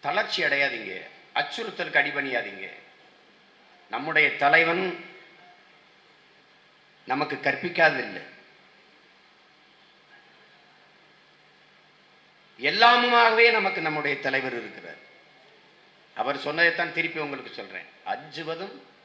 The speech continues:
அடிபணிவதும் தமிழன் பரம்பரைக்கே கிடையாது." இதான் நீங்க இப்ப மனசுல வச்சுக்கணும்.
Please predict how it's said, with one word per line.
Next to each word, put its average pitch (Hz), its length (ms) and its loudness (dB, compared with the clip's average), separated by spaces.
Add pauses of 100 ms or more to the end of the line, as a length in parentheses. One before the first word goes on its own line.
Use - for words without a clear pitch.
(180)
அடிபணிவதும் 175 720 -2 (240)
தமிழன் 175 520 4
பரம்பரைக்கே 254 840 8
கிடையாது." 180 480 6 (220)
இதான் 180 120 8
நீங்க 165 180 0
இப்ப 135 300 -4
மனசுல 143 240 -4
வச்சுக்கணும். 104 360 -12